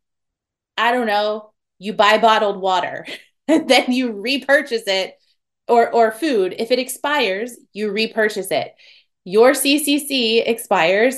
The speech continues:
every year on December thirty-first, and you can choose to repurchase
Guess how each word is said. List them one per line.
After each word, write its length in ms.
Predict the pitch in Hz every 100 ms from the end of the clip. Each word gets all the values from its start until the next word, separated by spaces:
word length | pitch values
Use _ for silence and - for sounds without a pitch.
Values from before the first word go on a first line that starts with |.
| -
every 300 | 180 196 262
year 440 | 233 202 214 226 -
on 200 | 190 175
December 480 | 165 - 175 208
thirty-first, 800 | 226 247 277 277 220 208 208 - -
and 200 | 190 185
you 140 | 190
can 220 | 190 240
choose 340 | 233 269 254 254
to 200 | - 196
repurchase 800 | 175 180 - 170 180 170 165